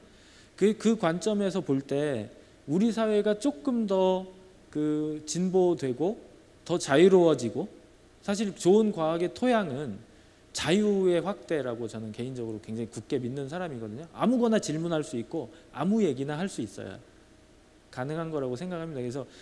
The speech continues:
우리 사회가 그 방향으로 더 진보를 하면 그 사회의 일원으로서의 과학자도 더 발전된, 진보된 생각을 할 수 있을 것이고, 궁극적으로 저는 그게 당연히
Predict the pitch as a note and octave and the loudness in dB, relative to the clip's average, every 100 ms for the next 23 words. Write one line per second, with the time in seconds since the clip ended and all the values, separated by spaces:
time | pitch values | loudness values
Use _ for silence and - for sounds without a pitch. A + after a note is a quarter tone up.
0 | - C#3 G3+ A#3 A3+ G#3 G#3 F#3 E3 D#3+ | -8 -2 0 2 4 4 2 0 -2 0
1 | F3+ F#3 F3+ F3+ E3 - D#3 E3 E3+ E3+ | -2 -4 -4 -4 -6 -6 -6 -4 -4 -4
2 | G3+ G3 E3 D3 A2+ D3 G#3+ A#3 G#3+ G3+ | -4 -2 -4 -6 -8 -6 -4 -2 0 0
3 | D3+ C#3+ E3+ E3 D#3 D#3 C#3 C3 C3+ D3+ | 0 -2 -4 -6 -6 -4 -4 -2 -4 -4
4 | - B2+ F#3 A3 - - - - - - | -6 -6 -6 -8 -16 -20 -20 -20 -12 -2
5 | F3+ D3 C#3+ F#3 E3+ D#3+ D3 C3 D#3 E3+ | 0 0 -2 -2 -2 -2 -2 -2 -6 -4
6 | E3+ D#3+ D#3 F#3+ F3+ D#3 D#3 F#3+ - C3+ | -4 -4 -6 -8 -8 -8 -8 -10 -8 -10
7 | C#3 C3+ B2+ D3+ D#3 - E3+ F#3 F3+ E3 | -10 -12 -10 -10 -12 -8 -8 -8 -8 -8
8 | E3 D3 D3 C#3+ A#2+ C#3 D3 D3 - - | -8 -10 -12 -12 -8 -6 -6 -10 -20 -20
9 | - - - C#3+ E3 D#3+ G3+ | -20 -20 -10 -4 -2 -2 -4